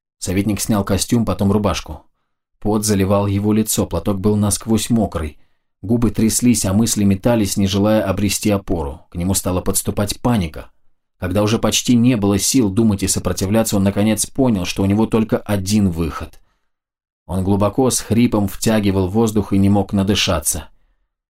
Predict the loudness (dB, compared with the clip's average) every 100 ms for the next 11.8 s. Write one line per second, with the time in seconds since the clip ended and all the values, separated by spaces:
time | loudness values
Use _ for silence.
0 | _ _ _ _ -4 -2 0 0 0 2
1 | 2 2 0 0 0 0 0 -2 -2 -2
2 | 0 0 2 0 0 0 0 0 0 2
3 | 0 0 0 0 -2 0 0 -2 -4 -2
4 | -4 -2 -2 -2 -6 -12 _ _ _ _
5 | _ _ -8 -2 2 4 4 2 2 -2
6 | -2 0 0 -2 0 2 2 2 2 0
7 | -2 -2 -2 0 0 0 0 0 0 -2
8 | -4 -8 -16 -20 _ _ _ _ _ _
9 | -6 -4 -2 0 0 2 2 2 2 2
10 | 2 0 0 0 0 2 2 2 0 2
11 | 2 0 0 0 0 0 -2